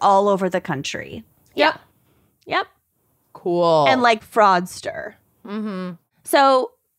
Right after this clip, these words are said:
Speaker 2: this attorney, David Leavitt, later stated in an interview, quote, "What we found was a trail of victims, but we knew that if we charged him and if that were public,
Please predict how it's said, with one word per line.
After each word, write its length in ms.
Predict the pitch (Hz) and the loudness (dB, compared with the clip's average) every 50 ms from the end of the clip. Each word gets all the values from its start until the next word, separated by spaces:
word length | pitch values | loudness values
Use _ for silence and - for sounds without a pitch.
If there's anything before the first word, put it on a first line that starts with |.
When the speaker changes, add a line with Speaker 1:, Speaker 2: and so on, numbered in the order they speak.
| _ _ - | _ _ -10
Speaker 2:
this 400 | 233 226 214 277 320 349 - - | -8 -2 0 0 0 0 0 -4
attorney, 460 | 339 - - 285 262 254 240 233 233 | -6 -4 -2 -2 0 0 0 0 0
David 340 | 233 233 233 233 240 214 220 | 0 0 2 2 0 0 -2
Leavitt, 380 | 233 233 208 220 214 196 - - | 0 2 2 4 2 2 0 -2
later 320 | 220 226 226 226 226 233 | -2 0 0 2 2 0
stated 380 | 233 - - 226 208 208 208 208 | 0 -2 -2 0 0 2 2 2
in 140 | 202 196 196 | 2 2 2
an 120 | 196 196 | 2 2
interview, 500 | 175 - 208 202 202 190 202 202 196 190 | 2 2 4 4 2 2 2 2 2 2
quote, 440 | 190 - - 214 190 185 185 185 - | 0 0 0 2 4 4 2 0 -2
"What 280 | - 208 202 220 240 - | -4 0 2 2 2 2
we 120 | - 285 | 0 -4
found 360 | 285 - 254 220 214 214 214 202 | -4 -2 0 2 2 2 2 0
was 160 | 214 208 185 | 0 -2 -2
a 60 | 190 | -4
trail 580 | 190 - - - - - 220 220 226 233 233 226 | -8 -10 -20 -8 -2 0 2 4 4 4 2 2
of 160 | - 220 202 | 0 -2 -2
victims, 760 | 196 185 190 - - 190 165 165 165 170 180 185 - - - _ _ _ _ _ _ _ _ | -2 -4 -4 -4 -4 -2 -2 -2 -2 -4 -8 -10 -12 -14 -20 _ _ _ _ _ _ _ _
but 120 | - 240 226 | -2 -2 -2
we 180 | 233 240 233 233 | 0 0 0 2
knew 340 | 233 269 302 320 320 311 285 | 2 2 4 4 4 2 2
that 160 | 226 226 - | 2 2 2
if 160 | - 214 - | 0 -2 -4
we 120 | - - 202 | -4 -8 -6
charged 640 | - - - - 247 262 277 294 294 269 - - - | -8 -10 -6 -2 2 2 2 2 2 -2 -8 -10 -6
him 300 | 247 214 196 196 190 185 - | -2 -2 0 0 -2 -2 -2
and 140 | 190 202 196 | -2 0 0
if 140 | 190 190 | -2 -2
that 360 | - 185 208 196 190 - - - | -4 -2 0 0 0 0 -2 -4
were 120 | 185 175 | -6 -6
public, 640 | - - - - 294 302 226 220 190 180 180 180 | -8 -8 -4 -2 -2 0 0 0 0 -2 -2 -4